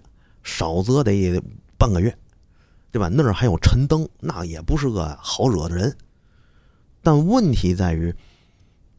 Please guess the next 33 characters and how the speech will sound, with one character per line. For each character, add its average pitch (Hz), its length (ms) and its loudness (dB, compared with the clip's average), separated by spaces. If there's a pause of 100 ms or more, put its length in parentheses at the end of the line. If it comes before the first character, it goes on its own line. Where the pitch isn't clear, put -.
(380)
他 - 180 2
毕 160 220 4
竟 160 180 2
是 117 240 0
有， - 340 -4
背 175 160 6
后 117 320 0
有 123 140 -2
这 175 100 -2
个 117 80 -2
隐 65 280 -10
患， - 280 -8 (480)
所 190 140 -2
以 131 60 -2
曹 127 200 -2
操 160 200 -2
也 104 80 0
不 - 160 0
敢 80 200 -8
轻 202 280 -2
举 87 100 -6
妄 185 380 -4
动。 - 120 -12 (1500)
孙 208 280 0
策 156 160 0
被 135 140 4
刺， - 340 -4 (500)
现 123 280 -2
在 110 160 0
孙 165 320 -2
权 123 220 -2
上 104 180 -2
来， 76 160 -10